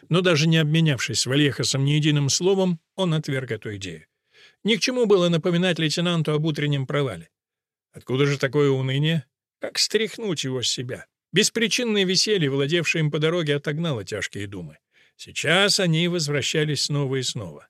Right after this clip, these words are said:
Четверо взрослых и семеро подростков взялись осуществить планы, которые рушились на каждом шагу.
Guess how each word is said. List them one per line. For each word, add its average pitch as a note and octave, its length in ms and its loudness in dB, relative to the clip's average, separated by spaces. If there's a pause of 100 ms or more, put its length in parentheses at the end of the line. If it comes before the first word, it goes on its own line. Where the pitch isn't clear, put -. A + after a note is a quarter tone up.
Четверо A3 460 2
взрослых E3+ 680 2
и D#3 40 0
семеро E3 380 0
подростков E3 680 0
взялись E3 540 0
осуществить E3 760 0
планы, E3+ 360 -2
которые E3 400 0
рушились D#3+ 720 -2
на C#3 160 -4
каждом E3+ 420 0
шагу. D#3 460 -2